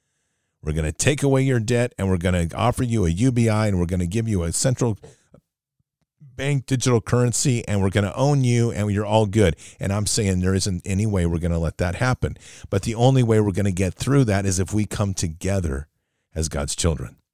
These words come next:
And it's gonna take people to lead. And guess what? There is a group like that. There is a group like that. I know it personally.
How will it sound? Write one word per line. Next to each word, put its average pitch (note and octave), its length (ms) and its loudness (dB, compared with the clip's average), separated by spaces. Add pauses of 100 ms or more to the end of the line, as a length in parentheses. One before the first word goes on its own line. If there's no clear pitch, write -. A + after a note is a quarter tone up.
(280)
And G#2 160 2
it's - 140 -2
gonna A2 200 2
take - 440 -2
people F2+ 340 0
to G#2 140 0
lead. G#2+ 420 -4 (440)
And D#2 240 -6
guess - 300 -2
what? - 300 -8 (840)
There G2+ 140 0
is A2 160 0
a D#2 80 -2
group C#2 300 -6
like - 300 -10
that. - 260 -16
There A#2+ 160 4
is A#2+ 140 6
a F2 40 0
group D2+ 240 -6
like E2+ 220 -6
that. F#2 240 -2 (3000)
I A2 180 4
know D#2 240 2
it F#2+ 160 -6
personally. C#2+ 580 -2